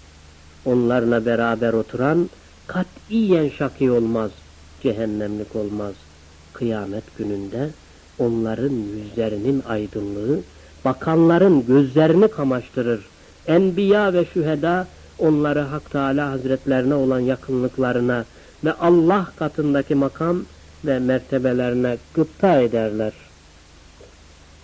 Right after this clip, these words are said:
Halka halinde oturur, dizlerimiz birbirine temas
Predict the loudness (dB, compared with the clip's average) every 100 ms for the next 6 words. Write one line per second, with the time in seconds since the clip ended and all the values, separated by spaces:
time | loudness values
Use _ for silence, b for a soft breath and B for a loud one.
0 | -20 -20 -20 -20 -20 -6 0 0 2 0
1 | 2 2 4 4 4 2 0 -2 -2 -2
2 | -8 -20 -20 -20 -20 -20 -20 -8 -4 -4
3 | -2 0 0 0 -2 -8 -20 -20 -20 -20
4 | -20 -6 -4 -2 -2 -2 -2 -4 -6 -6
5 | -2 -4